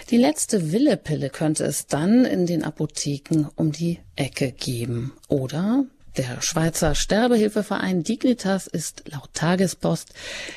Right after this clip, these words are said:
derzeit missionarisch unterwegs. Dignitas-Gründer Ludwig Minelli wird nämlich durch Musterprozesse und Lobbyarbeit will er die Freigabe der Tötung auf Verlangen international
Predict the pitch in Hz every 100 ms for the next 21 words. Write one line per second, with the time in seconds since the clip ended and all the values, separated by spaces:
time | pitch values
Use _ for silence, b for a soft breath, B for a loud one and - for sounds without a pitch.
0 | B 185 196 - 214 208 214 233 233 220
1 | 185 - 160 151 127 120 113 - - -
2 | 151 147 143 139 - - 143 135 131 135
3 | - 135 - 131 127 175 185 143 135 -
4 | 160 160 175 - 196 196 - - 214 247
5 | 240 - 156 147 - 135 - 131 127 165
6 | 147 143 143 185 - 185 190 202 - B
7 | B B B B B B - 185 190 190
8 | 190 - - 127 135 147 143 143 139 -
9 | - 175 175 180 160 139 135 - 127 127
10 | 139 160 165 - _ - 226 247 226 226
11 | 151 - - 196 139 143 165